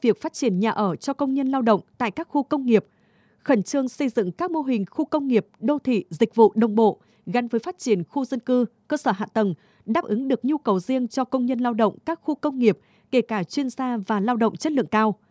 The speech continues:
Tập trung thực hiện có hiệu quả các biện pháp phòng chống dịch, nhất là tại các khu công nghiệp, khu chế xuất, nơi tập trung đông công nhân lao động, chia sẻ khó khăn, hỗ trợ, giảm thiểu tác động tiêu cực của đại dịch covid mười chín, bảo đảm an sinh xã hội,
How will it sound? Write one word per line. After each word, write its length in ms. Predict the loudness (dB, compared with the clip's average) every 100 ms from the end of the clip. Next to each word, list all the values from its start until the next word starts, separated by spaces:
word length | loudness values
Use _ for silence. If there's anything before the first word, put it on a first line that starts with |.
| _ _ _ _
Tập 120 | -2 0
trung 200 | -2 -2
thực 160 | -2
hiện 180 | 0 -2
có 120 | -2 -4
hiệu 120 | -6 -4
quả 180 | -4
các 180 | -2 -4
biện 180 | -2 -2
pháp 240 | -4 -8 -4
phòng 160 | -4 -2
chống 180 | -2 2
dịch, 260 | 2 2 _ _ -4
nhất 180 | -2 0
là 120 | -4
tại 220 | -2 -4
các 200 | -4 -6
khu 120 | -4
công 240 | -4 -2 0
nghiệp, 180 | 0 0 _
khu 180 | -2 -2
chế 160 | 2 0
xuất, 240 | 0 -4 _ _ _
nơi 180 | 0 0
tập 180 | 0 -2
trung 280 | -4 -2 0
đông 140 | -2
công 200 | -2 -2
nhân 120 | 0
lao 120 | 0 2
động, 200 | 2 0 _ _ _ _ -4
chia 140 | -2
sẻ 240 | -2 -4
khó 180 | -2 -4
khăn, 300 | -2 -2 -2 -4
hỗ 200 | 0 0
trợ, 280 | 0 -2 -2 _ _ -10
giảm 280 | -4 -4
thiểu 200 | 0 -2
tác 200 | 0 -2
động 160 | -2 -2
tiêu 160 | -2 0
cực 280 | 2 2
của 100 | 2
đại 160 | 0 0
dịch 240 | 0 0
covid 240 | 0 -2 0
mười 100 | -2
chín, 280 | 0 0 0 -4 _ _ -2
bảo 160 | 0 0
đảm 240 | -2 -4 -4
an 120 | -6
sinh 200 | -4 -6
xã 140 | -6
hội, 260 | 0 0